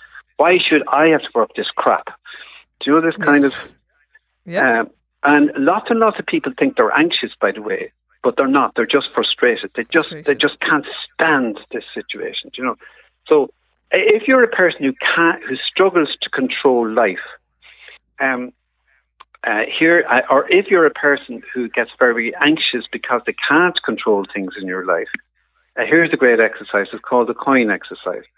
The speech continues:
Speaker 1: So what I want you
Speaker 2: Okay.
Speaker 1: to do is I want you to list off ten things that you love to do every day.
Speaker 2: Okay. Do you want me to list
Speaker 1: Okay.
Speaker 2: them now? Like,
Speaker 1: Uh,
Speaker 2: or
Speaker 1: you,
Speaker 2: write
Speaker 1: you
Speaker 2: them
Speaker 1: can
Speaker 2: down?
Speaker 1: list them off in your own good time. Things you really enjoy doing. But let's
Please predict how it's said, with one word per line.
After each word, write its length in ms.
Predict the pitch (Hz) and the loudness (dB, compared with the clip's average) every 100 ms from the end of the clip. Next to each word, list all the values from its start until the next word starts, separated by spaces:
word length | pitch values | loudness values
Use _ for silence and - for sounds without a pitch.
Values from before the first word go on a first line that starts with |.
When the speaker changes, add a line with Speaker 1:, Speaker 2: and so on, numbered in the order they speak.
| _ _ _ 147 | _ _ _ 0
Speaker 1:
So 80 | |
what 180 | 139 208 | 4 4
I 60 | 233 | 4
want 260 | 190 160 | 2 2
you 60 | 135 | -4
Speaker 2:
Okay. 80 | 123 | -4
Speaker 1:
to 40 | |
do 200 | 127 113 | 0 0
is 60 | 107 - | 0 -2
I 60 | 120 | 0
want 220 | 143 165 | 2 0
you 80 | - 123 | -2 2
to 40 | |
list 280 | 185 226 - | 2 2 0
off 200 | 135 120 - - | 0 0 -6 -4
ten 240 | 170 226 214 - | -2 -2 -4 -6
things 280 | 117 110 - | -6 -6 -8
that 140 | 113 127 | -6 -2
you 60 | |
love 280 | 113 147 147 | 2 0 0
to 100 | 123 | -6
do 240 | 117 113 | -4 0
every 260 | 107 101 104 | 2 0 -4
day. 180 | 82 71 - _ _ _ _ _ _ _ _ _ _ - _ _ | -8 -10 -14 _ _ _ _ _ _ _ _ _ _ -20 _ _
Speaker 2:
Okay. 280 | 175 170 101 _ _ _ - | -8 -8 -10 _ _ _ -6
Do 80 | 175 | -2
you 20 | |
want 100 | 170 | -2
me 40 | - | 0
to 40 | |
list 120 | 175 | 2
Speaker 1:
Okay. 100 | 247 | 2
Speaker 2:
them 60 | 175 | 2
now? 160 | 185 190 | 0 0
Like, 140 | 143 | 2
Speaker 1:
Uh, 20 | |
Speaker 2:
or 40 | 139 | 4
Speaker 1:
you, 80 | 160 | 4
Speaker 2:
write 80 | 165 165 | 4 4
Speaker 1:
you 60 | |
Speaker 2:
them 80 | 185 | 4
Speaker 1:
can 80 | 180 | 2
Speaker 2:
down? 60 | 175 | 2
Speaker 1:
list 120 | 165 | 2
them 100 | 151 | 2
off 160 | 143 143 | 2 2
in 60 | 135 | 0
your 160 | 131 131 | 2 4
own 120 | 131 | 4
good 180 | 127 - | 0 -4
time. 260 | - 95 95 | -4 -6 -4
Things 180 | 185 185 | -2 0
you 120 | 170 160 | 0 0
really 360 | 185 214 190 | 0 0 4
enjoy 340 | 160 139 127 113 | 2 4 4 4
doing. 280 | 110 92 - | 0 -2 -4
But 120 | 175 | -2
let's 180 | 240 | -2